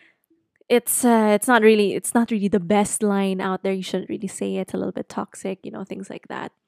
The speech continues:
But hey, I hope that you're coping. I hope that you care enough to stay at home.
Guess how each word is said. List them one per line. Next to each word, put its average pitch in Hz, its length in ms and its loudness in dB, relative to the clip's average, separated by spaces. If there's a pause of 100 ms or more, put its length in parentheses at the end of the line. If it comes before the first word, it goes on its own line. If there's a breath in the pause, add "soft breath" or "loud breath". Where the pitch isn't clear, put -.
(1300)
But 196 240 0
hey, 190 480 -2 (1600)
I 208 240 2
hope 208 520 0 (500)
that 190 280 -2
you're 180 180 -2
coping. 175 680 -8 (580)
I 185 180 -2
hope 185 420 0 (2500)
that 196 300 2
you 208 140 2
care 202 320 2
enough 202 400 -2 (100)
to 180 480 -4
stay 233 320 0
at 233 140 0
home. 208 460 0